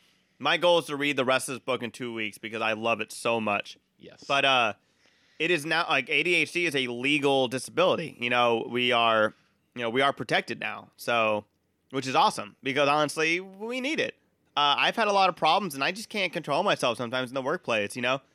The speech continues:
Speaker 1: There are some situations that I don't comprehend. So, you know, but that, that, that, that's, that's a different, that's a different, uh, <laughs> discussion for a different
Speaker 2: Right,
Speaker 1: time.
Speaker 2: right, definitely.
Speaker 1: So, um, well, thank you so
Speaker 2: Now,
Speaker 1: much.
Speaker 2: now,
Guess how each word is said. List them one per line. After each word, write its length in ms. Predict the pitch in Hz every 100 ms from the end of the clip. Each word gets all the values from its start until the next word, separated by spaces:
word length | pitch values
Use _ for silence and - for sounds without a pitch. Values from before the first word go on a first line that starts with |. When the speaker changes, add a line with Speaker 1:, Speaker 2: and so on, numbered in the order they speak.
| _ _ _
Speaker 1:
There 120 | 143
are 40 | 165
some 180 | 185 165
situations 600 | 165 160 160 196 175 135
that 180 | 131 -
I 520 | 127 135 151 147 139
don't 220 | - 147 147
comprehend. 800 | 147 123 139 120 180 156 98 - _ _ _
So, 420 | - 147 143 139 - _ _ _ _ _ _ _ _ _
you 100 | 170
know, 180 | 147 117 - - -
but 60 |
that, 140 | 208 202
that, 120 | 208
that, 240 | 202 196
that's, 220 | 185 165 -
that's 180 | 151
a 40 | 139
different, 400 | 135 - 120 - _
that's 220 | 151 143
a 40 | 127
different, 440 | 127 117 110 107
uh, 300 | 113 107 104 113
<laughs> 80 | 151
discussion 500 | 170 - 180 - 143
for 140 | 147 135
a 20 |
different 260 | 131 117 104
Speaker 2:
Right, 80 |
Speaker 1:
time. 60 | 120
Speaker 2:
right, 120 | 104
definitely. 400 | 131 120 110 95
Speaker 1:
So, 520 | 95 156 156 143 131 -
um, 520 | 135 131 123 120 117 -
well, 100 | -
thank 140 | 151 165
you 40 |
so 100 | 156
Speaker 2:
Now, 60 | 175
Speaker 1:
much. 120 | 208
Speaker 2:
now, 180 | 190 190